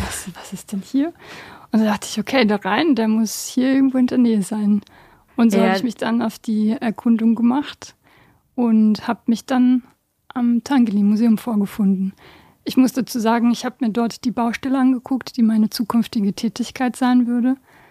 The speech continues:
Speaker 1: Und dachte mir so, „Ich guck mir jetzt erstmal den Standort an und alles.“ Und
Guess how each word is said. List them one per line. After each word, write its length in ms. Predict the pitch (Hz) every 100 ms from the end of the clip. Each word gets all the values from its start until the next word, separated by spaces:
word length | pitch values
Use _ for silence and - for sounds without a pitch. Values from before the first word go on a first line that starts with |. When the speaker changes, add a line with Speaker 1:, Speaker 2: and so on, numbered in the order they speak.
| _ _ _ _ _ _
Speaker 1:
Und 160 | 262 247
dachte 220 | 233 -
mir 80 | 226
so, 100 | 220
„Ich 140 | 202
guck 200 | - 220
mir 80 | 220
jetzt 120 | 208
erstmal 280 | 208 202 226
den 140 | 226 190
Standort 640 | - - 285 285 277 -
an 180 | 311 277
und 120 | 269
alles.“ 480 | 262 240 240 - - _ _ _
Und 520 | 247 226 202 196 -